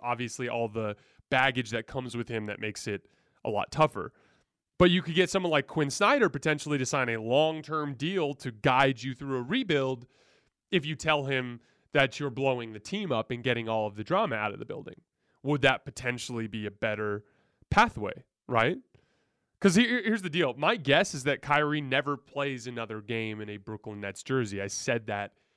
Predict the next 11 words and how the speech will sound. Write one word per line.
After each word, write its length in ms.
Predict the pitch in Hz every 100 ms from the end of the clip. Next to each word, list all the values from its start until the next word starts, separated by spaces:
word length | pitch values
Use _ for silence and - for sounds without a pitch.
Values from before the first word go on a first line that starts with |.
| _
yesterday 600 | 127 123 - 120 107 101
in 80 | 101
my 140 | 101
instant 340 | 101 101 - -
reaction 460 | 107 117 131 120
video 280 | 101 101 95
that 160 | - -
I 60 |
did. 240 | 104 101 - _ _ _ _ _ _ _ _ _ _ _
I 100 | 143
just, 320 | 143 156 -